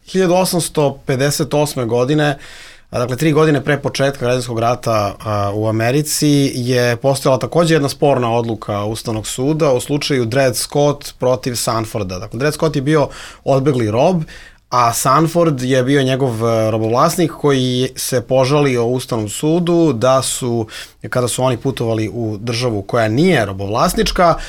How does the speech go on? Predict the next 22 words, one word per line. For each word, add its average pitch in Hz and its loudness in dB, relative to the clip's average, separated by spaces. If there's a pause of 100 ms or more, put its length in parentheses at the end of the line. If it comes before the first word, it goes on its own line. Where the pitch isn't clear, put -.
(160)
oni 143 4
nje-, 127 2
da 127 2
je 139 4
on 117 2
pobegao 180 4
i 151 2
da 143 2
on 143 2
traži 147 2
svoju 143 2
imovinu 127 2
nazad. 85 -4 (340)
E 123 -2
sad, 147 2
problem 190 4
je 202 4
što - 0
je 160 6
Ustavni 180 2
sud, 170 2
e, 123 -6